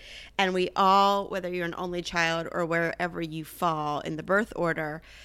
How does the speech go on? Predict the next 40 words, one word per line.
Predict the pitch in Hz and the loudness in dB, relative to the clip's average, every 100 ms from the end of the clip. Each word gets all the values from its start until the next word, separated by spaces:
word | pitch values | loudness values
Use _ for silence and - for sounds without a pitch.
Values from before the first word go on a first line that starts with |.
| - - - - - - - - - - | -20 -20 -20 -20 -20 -20 -20 -20 -10 -4
I | |
think | 214 254 | -2 -2
it's | 320 | -4
interesting. | - 277 294 285 - 151 151 170 - | -2 -2 -2 -8 -6 -4 -6 -10 -12
Wh-, | 180 175 165 - _ - - - | -8 -6 -6 -10 _ -20 -20 -6
for | - 226 | 2 2
me, | 247 294 302 226 196 185 - | 2 0 0 0 -2 -2 -2
as | 185 | -2
a | 180 | -2
third | - 202 185 | -2 0 0
child, | - 190 185 175 156 156 - | -2 -2 -2 -2 -2 -4 -4
being | 202 | -4
a | 233 | -2
third | 208 170 | -2 -4
child | - 170 156 151 147 _ | -2 -2 0 -2 -6 _
personally, | - 240 233 180 156 143 127 170 - - - - | -6 -4 -2 -2 -2 0 -2 -6 -14 -20 -4 2
I | 208 | 2
think | 180 160 | 0 -6
has | 160 156 - | -6 -8 -10
really | 160 180 151 143 | -4 0 0 -2
influenced | 151 156 156 151 - | -4 -6 -8 -8 -8
me | 156 | -6
in | 135 | -4
my | 147 143 | -2 0
life. | 139 160 269 - - - - - - | 0 -2 -4 -12 -18 -20 -20 -20 -4
Um, | - 180 160 156 160 185 _ _ _ | 4 6 6 2 -8 -10 _ _ _
but | - 226 - - | 2 2 0 -10
one | - 254 427 | -4 -4 -2
thing | 359 | 2
I | 254 | 2
haven't | 240 277 285 | 4 2 2
thought | 226 185 | 2 2
about | 180 170 156 | 4 4 2
until | 175 233 202 | -2 0 2
I | 185 | 2
started | - 185 175 | 0 -2 -2
researching | 165 196 - 175 - 165 | -2 -4 -2 -4 -2 -4
for | 175 | -4
this | 160 151 | -6 -4
episode | - 233 311 202 165 160 | -6 -4 0 2 2 0